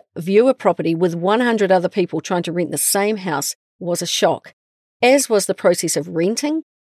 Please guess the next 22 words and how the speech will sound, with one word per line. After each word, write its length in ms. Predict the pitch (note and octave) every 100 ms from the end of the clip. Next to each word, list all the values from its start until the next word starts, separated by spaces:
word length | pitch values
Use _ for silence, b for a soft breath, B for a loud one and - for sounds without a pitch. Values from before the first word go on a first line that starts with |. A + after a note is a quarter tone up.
| -
and 140 | A3
having 240 | A3+ G#3 G3
someone 340 | - G#3+ F#3+
show 360 | - - B3+ A3
up 180 | G3 -
and 100 | F3+
inspect 420 | F3 - B3 -
your 100 | A#3+
property 420 | - F#3 G3 F3 -
every 220 | F3 F3+
three 240 | - F3
months, 420 | D#3+ F#3+ C#4 - - _ _
and 140 | - B3+
she 140 | C4+
found 320 | - A3+ G3
it 80 | F#3
invasive, 760 | F3 D#3+ E3+ E3+ - A3+ - _ _
not 140 | F4+ G#4
to 120 | D#4+
mention 480 | A3 A3 G#3 G#3 G3
a 60 | F3+
little 460 | F3 F3+ F3 E3